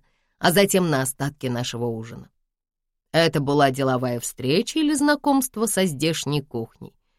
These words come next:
"Понемногу и того, и другого", неопределенно произнес Джек.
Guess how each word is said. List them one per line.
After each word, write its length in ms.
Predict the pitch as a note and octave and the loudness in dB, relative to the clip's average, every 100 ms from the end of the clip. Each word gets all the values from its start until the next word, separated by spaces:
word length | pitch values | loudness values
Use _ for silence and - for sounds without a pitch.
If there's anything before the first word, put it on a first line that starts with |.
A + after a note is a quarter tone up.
| _ _ _ _ _ _ _ _ _ - | _ _ _ _ _ _ _ _ _ 0
"Понемногу 640 | E3+ A#3 C4 C#4+ C#4 A#3+ | 4 8 8 8 6 4
и 60 | A3+ | 2
того, 340 | F3+ E3+ D#3+ | 0 -2 -2
и 60 | C#3 | -2
другого", 580 | B2+ A#2 A2+ A#2 B2+ _ _ _ _ _ - | -4 -6 -6 -10 -14 _ _ _ _ _ 0
неопределенно 840 | F3+ D3+ C#3 D3 C#3+ C#3+ D3 C#3 | 2 2 2 0 2 2 2 0
произнес 500 | C3 B2+ A#2+ B2 A#2+ - | -2 -4 -4 -4 -6 -8
Джек. 400 | B2+ A#2+ - | -12 -12 -12